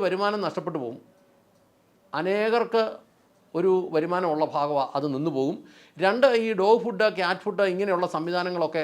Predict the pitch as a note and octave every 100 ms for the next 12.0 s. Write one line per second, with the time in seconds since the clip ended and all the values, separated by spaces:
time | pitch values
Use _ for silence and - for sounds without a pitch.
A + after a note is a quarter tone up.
0 | C3 D#3 E3 E3+ E3+ D3 D#3+ F3+ E3 E3+
1 | D#3 C3+ C3+ C#3 D3 D3 D3+ E3 D#3+ D#3
2 | C#3+ C#3 C#3 D3+ D3+ C#3+ D3 C3 C#3 B2+
3 | B2+ - _ _ - - F#3 G#3 F#3+ F#3+
4 | F#3+ F#3 F3 E3+ D#3+ E3 D#3+ D#3 D3 E3
5 | F3 G3 D#3+ E3+ D3+ F#3 D#3 D3+ D3+ D3
6 | D3+ D3+ D3+ D3 - - - C#3+ C#3+ C3+
7 | C3+ C3 B2+ - C#3 C#3 D#3 D#3 C#3+ C#3+
8 | C#3 D#3 C#3 C3 C3+ C3 - _ - C3
9 | B2+ B2+ C3 D3+ B2+ B2+ B2+ B2 A#2 -
10 | _ _ - A#2 A2+ A#2 C3 C3 A2+ A#2+
11 | A#2 C3 D3 C3+ B2+ B2 C3 A#2+ A#2 A#2+